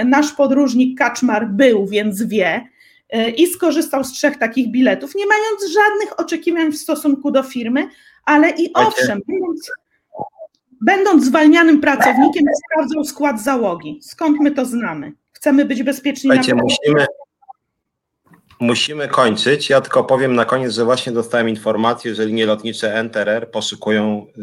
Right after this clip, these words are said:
Speaker 2: y, kandydatów na stanowisko stewardess i stewarda, więc już się zaczyna, y, rotacja i, no, jeżeli lot się nie obudzi, to po prostu pracowników straci, no bo oni w ramach tego, że z czegoś trzeba żyć, będą przechodzić po prostu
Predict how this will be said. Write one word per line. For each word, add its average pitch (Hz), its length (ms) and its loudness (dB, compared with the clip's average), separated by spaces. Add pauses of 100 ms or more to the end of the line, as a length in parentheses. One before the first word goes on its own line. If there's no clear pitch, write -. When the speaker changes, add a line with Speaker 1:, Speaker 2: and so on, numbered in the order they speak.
Speaker 2:
y, 98 40 -12
kandydatów 104 520 -4
na 104 120 -4
stanowisko 104 580 -6
stewardess 101 680 -2
i - 40 -20
stewarda, 139 600 0 (400)
więc 110 240 -4
już 123 180 -4
się 120 180 -4
zaczyna, 113 720 -2 (260)
y, 107 40 2
rotacja 120 720 0
i, 123 380 -8
no, 127 100 0
jeżeli 123 360 -2
lot 120 200 0
się 123 140 -6
nie 120 120 0
obudzi, 110 320 -6
to 139 100 -6
po 127 100 -14
prostu - 300 -20
pracowników 113 560 -8
straci, 110 400 -4
no 139 120 -4
bo 135 100 -2
oni 135 240 -2
w 120 180 -10
ramach 131 300 0
tego, 120 220 -2
że 110 100 -4
z - 40 -12
czegoś 113 280 -4
trzeba 104 240 -2
żyć, 107 200 -16
będą 107 220 -4
przechodzić 107 400 -6
po 110 120 -8
prostu - 380 -8